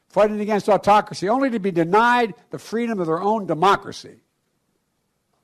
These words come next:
They're patriots like the Buffalo Soldiers, legends for their valor in combat.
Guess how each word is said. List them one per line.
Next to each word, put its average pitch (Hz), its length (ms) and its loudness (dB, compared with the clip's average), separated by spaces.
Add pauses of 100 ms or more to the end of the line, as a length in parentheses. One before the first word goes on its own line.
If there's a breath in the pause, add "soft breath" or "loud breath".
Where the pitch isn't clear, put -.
(500)
They're 120 100 -18
patriots 160 440 -4
like 147 140 -4
the - 80 -10
Buffalo 151 400 -2
Soldiers, 135 680 -6 (840)
legends 139 540 0
for 127 140 -12
their 120 100 -10
valor 151 400 0
in 113 80 -12
combat. 147 560 -8